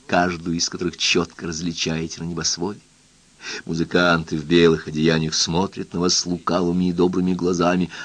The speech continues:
Они будут играть только для вас. Вы появляетесь в бальном наряде,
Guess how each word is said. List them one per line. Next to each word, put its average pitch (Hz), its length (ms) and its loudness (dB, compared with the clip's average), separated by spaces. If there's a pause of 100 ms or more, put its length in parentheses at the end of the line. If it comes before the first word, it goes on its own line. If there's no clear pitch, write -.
(100)
Они 85 380 -2
будут 78 280 -8
играть 78 400 -2
только 78 540 -8
для 71 260 -10
вас. - 380 -12 (1500)
Вы 92 200 4
появляетесь 156 800 4
в 131 80 -10
бальном 139 420 -2
наряде, 104 560 0